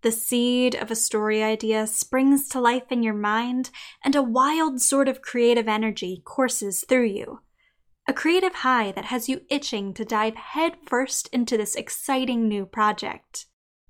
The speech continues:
to nurture the seed of your idea into a full-grown story.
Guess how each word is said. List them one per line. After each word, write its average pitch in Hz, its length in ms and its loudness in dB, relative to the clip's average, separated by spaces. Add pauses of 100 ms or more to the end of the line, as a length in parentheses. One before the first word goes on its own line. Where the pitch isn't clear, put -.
(120)
to - 100 -4
nurture 285 540 2
the 233 100 0
seed 247 380 -4
of 220 100 -2
your 220 180 4
idea 226 640 0
into 220 280 -2
a 196 180 -6
full-grown 233 720 2
story. 185 560 -4